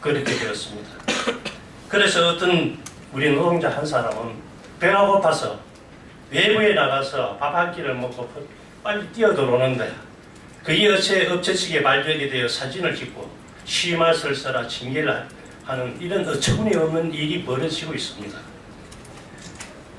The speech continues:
업체가 변경되면서 우리 조합원들은 탄압을 진짜 많이 받고 있습니다. 조합원이라는 이유로 하나로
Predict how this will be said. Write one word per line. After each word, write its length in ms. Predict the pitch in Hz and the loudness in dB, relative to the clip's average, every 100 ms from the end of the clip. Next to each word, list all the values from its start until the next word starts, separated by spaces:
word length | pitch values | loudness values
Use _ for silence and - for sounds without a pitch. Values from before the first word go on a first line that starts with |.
| - - - | -20 -20 -10
업체가 460 | 175 185 - 220 196 | -2 0 4 4 4
변경되면서 800 | 170 170 175 180 185 170 165 160 - - 143 - - - - - - - - - - - - - | 2 2 2 0 -2 -2 -2 -2 -4 -10 -14 -14 -18 -20 -20 -20 -20 -20 -20 -20 -20 -20 -18 -8
우리 220 | 151 175 | 0 2
조합원들은 720 | 180 208 202 160 135 113 117 - - - - - - - - | 4 6 6 4 0 -4 -6 -8 -14 -18 -20 -20 -20 -20 -8
탄압을 600 | - 175 185 185 156 - | 2 4 4 2 -2 -4
진짜 340 | - - - | -8 -2 0
많이 260 | - 139 143 | 0 -2 -4
받고 240 | 135 127 127 | -6 -8 -8
있습니다. 420 | - 117 110 107 - - - - - - - - - - | -10 -10 -12 -12 -14 -18 -20 -20 -20 -20 -20 -18 -18 -10
조합원이라는 1400 | - 196 202 185 170 160 151 160 160 147 143 156 160 160 | 0 4 6 4 4 0 -2 -2 0 2 2 0 -4 -4
이유로 320 | 180 208 - | -4 0 2
하나로 520 | - 139 160 160 - | 2 2 4 4 2